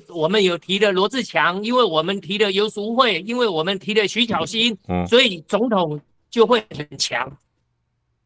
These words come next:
Speaker 1: 这个，这个难了。啊，立法委员可能会选赢。啊，立法委员可能会选赢，但是在总统方面来讲，呃，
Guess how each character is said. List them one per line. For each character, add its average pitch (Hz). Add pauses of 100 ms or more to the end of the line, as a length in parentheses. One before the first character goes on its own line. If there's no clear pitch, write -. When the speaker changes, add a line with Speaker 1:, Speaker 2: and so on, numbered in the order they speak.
(960)
Speaker 1:
这 277
个， 247
这 285
个 160 (1080)
难 139
了。 143 (440)
啊， 143
立 262
法 190
委 160
员 135
可 135
能 131
会 190
选 143 (120)
赢。 110 (960)
啊， 135
立 202
法 165
委 143
员 151
可 139
能 135
会 170
选 123
赢， 135
但 220
是 226
在 190
总 185
统 160
方 185
面 190
来 147
讲， 143 (640)
呃， 151